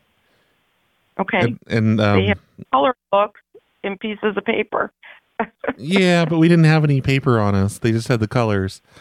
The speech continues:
Speaker 2: So, yeah, I just took, took some of your junk mail, and they opened it all up and spread it all out and colored a bunch.
Speaker 1: Okay. All right.
Speaker 2: No big
Speaker 1: So,
Speaker 2: deal.
Speaker 1: I just wanna make sure that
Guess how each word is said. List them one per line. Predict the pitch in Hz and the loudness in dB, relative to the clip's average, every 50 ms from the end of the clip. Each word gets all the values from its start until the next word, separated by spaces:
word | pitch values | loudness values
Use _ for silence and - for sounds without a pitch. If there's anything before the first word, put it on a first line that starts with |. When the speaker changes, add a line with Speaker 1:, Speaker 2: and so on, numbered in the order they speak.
| - _ _ | -20 _ _
Speaker 2:
So, | _ - - 117 110 107 104 101 101 98 98 101 - | _ -4 0 0 2 2 2 2 2 0 0 0 -2
yeah, | - 120 120 107 104 | -2 -2 0 0 0
I | 110 | 0
just | 117 113 110 - - _ _ - - | -2 -2 -4 -10 -18 _ _ -20 -6
took, | - 127 - - - - _ _ _ | -6 -6 -6 -6 -12 -20 _ _ _
took | - 143 131 | -4 -4 -2
some | - - 135 | 0 0 0
of | 131 | 2
your | 131 123 | 0 0
junk | 110 131 131 135 - - | 0 -2 -2 -2 -2 -2
mail, | 135 127 127 127 127 127 127 127 127 - _ _ _ _ _ _ - | 0 0 2 2 2 2 2 0 -2 -6 _ _ _ _ _ _ -4
and | 104 | -2
they | 98 101 | 0 0
opened | 117 123 123 - 135 120 | 0 0 0 -2 -2 -2
it | 117 120 | 0 0
all | 117 113 117 117 117 | 0 0 0 0 0
up | 123 127 - _ - | 0 -2 -4 _ -4
and | 107 92 95 95 | -2 -2 -2 -2
spread | - - - 123 120 123 | -4 -2 -2 0 2 2
it | 117 | 2
all | 113 110 113 | 2 0 0
out | 117 117 120 120 104 | 0 0 0 -2 -2
and | 110 104 95 - | -2 -4 -4 -2
colored | - 131 123 117 107 | -2 -2 0 0 0
a | 104 | 0
bunch. | 95 92 90 92 - - - - _ _ _ _ _ _ _ _ _ _ _ _ _ _ _ _ _ _ _ _ _ _ _ _ _ _ _ _ _ - | -2 -2 -4 -4 -8 -12 -18 -20 _ _ _ _ _ _ _ _ _ _ _ _ _ _ _ _ _ _ _ _ _ _ _ _ _ _ _ _ _ -6
Speaker 1:
Okay. | 208 214 - 240 214 202 226 - _ _ _ _ _ _ _ _ _ _ _ _ _ _ _ _ _ _ _ _ _ _ _ _ _ _ _ | -6 -4 -4 -4 -4 -6 -8 -12 _ _ _ _ _ _ _ _ _ _ _ _ _ _ _ _ _ _ _ _ _ _ _ _ _ _ _
All | - 196 208 | -4 -2 -2
right. | 208 202 208 - - _ - | -2 -2 -4 -6 -12 _ -4
Speaker 2:
No | 165 165 | -2 0
big | 147 143 131 | 0 2 2
Speaker 1:
So, | 196 | 4
Speaker 2:
deal. | 190 117 117 185 185 185 185 185 185 185 180 180 180 180 - _ _ _ _ _ _ _ _ _ _ _ _ _ _ _ _ _ _ _ _ _ _ _ _ _ - | 4 4 4 4 2 2 0 0 0 -2 -2 -4 -6 -8 -12 _ _ _ _ _ _ _ _ _ _ _ _ _ _ _ _ _ _ _ _ _ _ _ _ _ -18
Speaker 1:
I | 175 | -14
just | 170 185 185 - - | -14 -14 -14 -8 -4
wanna | 190 185 185 | -2 0 2
make | 190 185 180 180 - - - - | 2 2 0 -2 -4 -8 -10 -4
sure | - 214 208 190 185 180 180 180 175 | -2 0 2 4 4 4 2 2 0
that | 175 175 170 170 165 165 165 165 165 170 165 165 165 | 0 0 0 0 0 0 0 0 0 0 -2 -2 -4